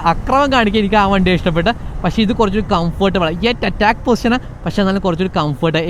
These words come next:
എവറി ഡേ ഓടിക്കാൻ കൊള്ളാം ട്ടോ. ടയേഴ്സ് കുറച്ച് ഇമ്പ്രൂവ് ചെയ്യാമായിരുന്നു. ഈ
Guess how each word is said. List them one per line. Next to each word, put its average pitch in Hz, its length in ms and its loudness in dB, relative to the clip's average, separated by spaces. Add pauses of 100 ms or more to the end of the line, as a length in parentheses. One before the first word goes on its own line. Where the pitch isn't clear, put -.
എവറി 220 300 -2
ഡേ 240 60 4 (120)
ഓടിക്കാൻ 165 280 0
കൊള്ളാം 135 220 0
ട്ടോ. 123 80 -2 (420)
ടയേഴ്സ് 254 560 2
കുറച്ച് 208 320 4
ഇമ്പ്രൂവ് 180 300 4
ചെയ്യാമായിരുന്നു. 165 420 2 (300)
ഈ 220 60 2